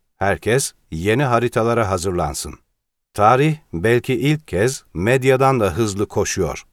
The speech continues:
Yetişebilirsek Suriye, Irak ve hatta İran haritalarının değişme potansiyelinin yüksekliğini de başka yazılarda değerlendiririz. Not defteri. Söz meselesini tevil ederdi.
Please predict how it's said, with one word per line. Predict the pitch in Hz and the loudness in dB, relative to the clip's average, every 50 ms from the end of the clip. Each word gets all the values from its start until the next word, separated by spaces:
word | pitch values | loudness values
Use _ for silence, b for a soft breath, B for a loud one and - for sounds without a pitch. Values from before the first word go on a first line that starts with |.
| _ _ _ _ _ _ _ _ _ _ - | _ _ _ _ _ _ _ _ _ _ -8
Yetişebilirsek | 82 95 113 113 - 135 - - 127 117 123 120 135 147 151 - - 80 95 - - - - _ _ _ _ | -4 -2 -2 -2 -2 -2 0 0 2 2 2 2 2 0 0 0 -2 -2 -2 -2 -4 -10 -20 _ _ _ _
Suriye, | - - 127 127 127 127 113 98 76 73 82 110 127 - _ _ _ _ - | -6 0 2 4 4 4 4 2 0 -2 -2 -4 -4 -6 _ _ _ _ -2
Irak | 123 123 101 92 120 - - _ _ _ - | 0 0 2 0 0 -2 -6 _ _ _ -4
ve | 98 104 | -2 0
hatta | 90 107 110 - _ - 113 104 101 90 - _ _ _ _ _ - | 2 2 2 2 _ 0 2 2 2 0 -2 _ _ _ _ _ -4
İran | 165 - 147 147 135 131 123 117 | -2 -2 0 0 2 2 2 2
haritalarının | 98 104 110 117 117 - 117 107 107 107 101 107 123 143 139 113 | 2 0 0 0 0 0 0 0 2 2 0 0 0 0 0 2
değişme | 104 107 110 110 - - 139 143 | 2 2 2 0 -2 -4 -4 -4
potansiyelinin | - - 113 104 - 113 113 117 101 - 117 110 107 104 107 110 117 110 92 | -2 -2 -2 -2 -2 -2 -2 -2 -2 -2 -2 0 0 0 0 0 0 0 -2
yüksekliğini | 85 95 107 107 - - 117 107 - - 110 113 117 117 95 71 | -2 -4 -4 -4 -2 -2 -2 -2 -2 0 0 0 2 0 0 -2
de | 87 110 123 - _ _ _ _ _ _ | -2 -4 -4 -6 _ _ _ _ _ _
başka | 80 78 92 101 - - - 147 143 | -6 -4 -4 -4 -4 -4 -2 0 2
yazılarda | 139 127 120 113 117 117 113 110 107 101 120 104 82 | 2 2 0 0 -2 0 0 0 0 0 0 0 0
değerlendiririz. | 95 90 90 87 82 85 85 82 80 82 76 69 60 65 67 - - - - _ _ _ _ _ _ _ _ _ _ _ _ - | 0 0 0 0 0 -2 -2 -2 -4 -6 -8 -8 -10 -10 -10 -10 -12 -14 -16 _ _ _ _ _ _ _ _ _ _ _ _ -4
Not | 107 123 120 113 - _ 104 | 0 0 0 0 -2 _ -4
defteri. | 92 82 - - - 90 71 69 - - _ _ _ _ _ _ _ _ _ _ _ _ | -4 -4 -4 -6 -6 -6 -4 -6 -10 -12 _ _ _ _ _ _ _ _ _ _ _ _
Söz | - - 113 113 123 135 135 139 - - _ | -8 -4 0 2 2 2 0 -2 -8 -12 _
meselesini | 90 101 113 117 - - 120 117 117 113 - 127 135 151 151 | -2 0 0 0 0 0 0 0 0 0 0 0 0 0 0
tevil | - 123 123 120 117 120 123 107 | 0 2 2 2 2 2 2 2
ederdi. | 101 90 78 87 82 78 71 71 71 - | 0 0 0 -2 -2 -4 -6 -10 -14 -16